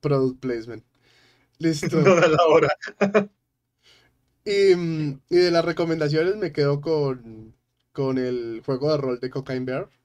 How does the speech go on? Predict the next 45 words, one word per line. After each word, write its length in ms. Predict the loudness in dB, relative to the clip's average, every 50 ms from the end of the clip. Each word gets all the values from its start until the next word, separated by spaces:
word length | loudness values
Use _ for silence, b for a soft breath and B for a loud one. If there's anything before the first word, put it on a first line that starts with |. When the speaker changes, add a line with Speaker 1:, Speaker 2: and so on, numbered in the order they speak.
| _ _ -12
Speaker 1:
Yo 100 | -12 -10
soy 180 | -6 -6 -4 -4
un 140 | -4 -4 -2
fanático 480 | -2 -2 -2 -2 -4 -4 -6 -6 -6
acérrimo 560 | -6 -4 -4 -6 -6 -6 -6 -8 -6 -8 -8 -8
de 160 | -8 -8 -6
las 140 | -8 -8 -8
películas 380 | -8 -8 -6 -6 -6 -8 -8
clase 260 | -6 -6 -4 -4 -4
C, 280 | -6 -8 -8 -12 -12 -12 -10
entonces 920 | -8 -8 -8 -8 -10 -10 -10 -10 -6 -4 -2 -2 -2 -4 -4 -10 -18 _ 2
Speaker 2:
Iba 160 | 6 8 8
a 20 | 8
decir, 180 | 6 8 6 6 8 8 8
iba 100 | 6 8 8
a, 160 | 8 6 6 4
yo 100 | 4 4
dije, 300 | 4 4 4 2 0 -2
"Mira 220 | 0 2 4 6
lo 160 | 6 6 6 6
que 80 | 4
va 100 | 4 4
a 40 | 4
decir", 260 | 2 4 2 0 0 -2
pero 160 | -6 -6 -6
bien, 220 | -4 -4 -6 -6 -6
está 160 | -8 -6 -6
bien. 180 | -6 -6 -10 -16 B B B B B B _ _ -4
Speaker 1:
Pero 600 | 0 2 4 4 4 2 2 2 2 0 0 -2 -2 0
la 140 | 2 2
verdad 420 | 4 2 2 0 0 -2 -2 -4 -4
que, 520 | -4 -4 -2 0 0 0 0 0 -2 -2 -4 -8 _ _ _ _ _ _ _ _ -4
o 80 | -2 0
sea, 440 | 2 2 2 4 2 0 -2 -4 _ _ _ _ _ _ _
pensar 340 | 0 2 2 2 2 2 2
en 100 | 2 0
jugar 300 | 0 -2 0 0 -2 -2
como 600 | -2 -4 -4 -2 -2 -2 -2 -2 -2 -4 -4 -8 -8
un 340 | -4 -2 -2 0 -2 -2 -2
Owlbear 560 | -2 0 0 0 0 0 -2 -2 -2 -4 -4 -6
o 80 | -6 -6
jugar 300 | -4 -4 -4 -6 -8 -6
como 340 | -6 -4 -4 -4 -4 -6 -8
un 180 | -6 -4 -2 0
unicornio 760 | 0 -2 -2 -4 -4 -4 -4 -4 -4 -4 -4 -4 -6 -8